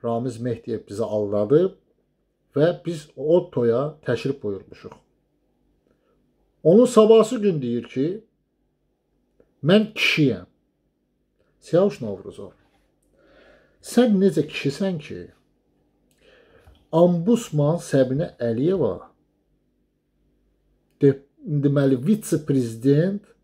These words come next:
spikerin müavini Adil Əliyevlə tualetdə cikkildaşır. Bunu da Fazil Ağamalı deyib. Mən demirəm ki, bunu mənim sözüm deyil ki.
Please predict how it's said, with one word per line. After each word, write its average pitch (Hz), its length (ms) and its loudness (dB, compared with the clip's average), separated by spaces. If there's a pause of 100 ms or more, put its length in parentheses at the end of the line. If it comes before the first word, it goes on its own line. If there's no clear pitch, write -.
(680)
spikerin 139 560 0
müavini 117 600 -2 (3250)
Adil 123 380 0 (180)
Əliyevlə 117 580 -4 (580)
tualetdə 120 520 -4
cikkildaşır. 98 800 -14 (1500)
Bunu 190 220 0
da 196 200 4
Fazil 175 580 0
Ağamalı 127 640 0 (1500)
deyib. 117 260 -8
Mən 135 220 -2
demirəm 165 340 -2
ki, 104 160 -8
bunu 117 160 -4
mənim 120 320 -2
sözüm 123 320 -2
deyil 190 240 2
ki. - 160 -20